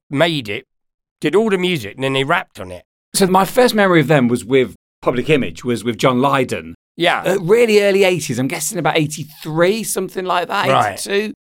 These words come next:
Speaker 2: I'd never heard anything like Afrika Bambaataa. But to be fair
Speaker 1: You heard Time Zone then?
Speaker 2: Yes, yeah, totally. And I'd, yes, and I'd never heard anything like Sugar Hill Gang. And they,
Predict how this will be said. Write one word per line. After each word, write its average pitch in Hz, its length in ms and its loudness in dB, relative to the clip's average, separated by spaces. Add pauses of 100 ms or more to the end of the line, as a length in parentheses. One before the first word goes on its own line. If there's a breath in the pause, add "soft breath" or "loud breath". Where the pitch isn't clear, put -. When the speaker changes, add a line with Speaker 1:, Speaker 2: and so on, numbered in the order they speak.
(340)
Speaker 2:
I'd 180 160 0
never 190 200 4
heard 165 260 6
anything 131 360 0
like 101 160 -6
Afrika - 380 -10
Bambaataa. 95 480 -4 (260)
But 214 180 2
to 214 100 -4
be 226 100 0
fair 202 360 0
Speaker 1:
You 139 60 0
heard 147 160 0
Time 147 300 0
Zone 98 280 -10
then? 87 120 -6
Speaker 2:
Yes, 156 380 2
yeah, 156 140 4
totally. 160 500 0 (160)
And 156 100 2
I'd, 151 140 2
yes, 165 360 0
and 151 120 2
I'd 143 100 2
never 185 180 2
heard 190 180 4
anything 165 340 2
like 151 280 2
Sugar 175 300 2
Hill 135 140 4
Gang. 95 340 -4 (320)
And 135 180 0
they, 117 60 -2